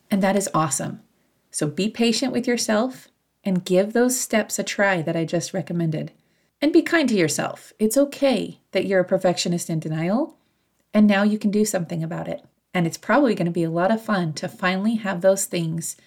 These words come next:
that you've wanted to do and the goals that you have to finally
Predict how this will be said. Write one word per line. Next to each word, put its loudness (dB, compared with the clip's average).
that -4
you've -2
wanted 2
to -6
do -4
and 0
the 0
goals 2
that -2
you -6
have -10
to 0
finally -2